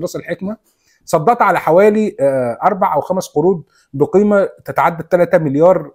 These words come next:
دولار، ده غير بتاع صندوق النقد الدولي. انت خلاص انت ايه؟ انت، انت مريض يا عم، يعني انت عندك داء، عندك داء القرض. ايه ما تعرفش تقعد ساكت من غير قرض؟ طيب ده في، ده في الجزء ده. طيب خليني بقى في جزء تاني مهم جدًا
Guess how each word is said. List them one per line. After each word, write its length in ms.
دولار، 380
ده 100
غير 120
بتاع 240
صندوق 300
النقد 160
الدولي. 360
انت 180
خلاص 300
انت 160
ايه؟ 120
انت، 260
انت 220
مريض 280
يا 80
عم، 240
يعني 140
انت 80
عندك 220
داء، 440
عندك 240
داء 180
القرض. 440
ايه 160
ما 80
تعرفش 400
تقعد 240
ساكت 120
من 140
غير 100
قرض؟ 320
طيب 200
ده 260
في، 160
ده 200
في 100
الجزء 320
ده. 200
طيب 160
خليني 320
بقى 160
في 80
جزء 260
تاني 160
مهم 240
جدًا 400